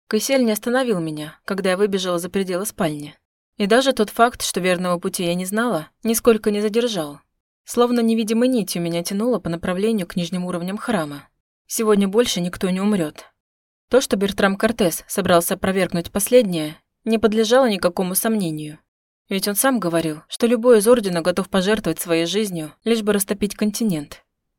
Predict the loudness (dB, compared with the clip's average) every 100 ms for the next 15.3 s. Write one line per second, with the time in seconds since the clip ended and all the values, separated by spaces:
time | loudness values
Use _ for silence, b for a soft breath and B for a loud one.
0 | _ -6 -4 -6 -8 -10 -10 -6 -4 -2
1 | -2 -2 -4 -6 -10 -16 _ _ _ _
2 | _ -4 -4 0 2 2 0 -4 -2 0
3 | 2 0 0 0 0 -2 0 -2 -4 -6
4 | -6 -4 0 0 0 0 -4 -4 -4 -2
5 | -2 -2 -4 -6 -8 -2 0 0 0 0
6 | 0 0 0 -2 -6 -10 -16 _ _ _
7 | _ -4 -2 0 2 2 0 -4 -4 -2
8 | -4 -4 -6 -10 _ _ _ _ -4 -2
9 | 0 2 0 0 0 -2 0 -2 0 2
10 | 2 0 -8 _ -6 -2 0 2 4 4
11 | 4 4 4 2 0 -2 -2 -2 -2 -2
12 | -6 -10 -12 _ _ _ _ _ _ 0
13 | 4 4 2 0 -4 -2 -2 0 2 2
14 | 0 -2 -2 -2 -2 -2 0 -2 -4 -10
15 | -12 -14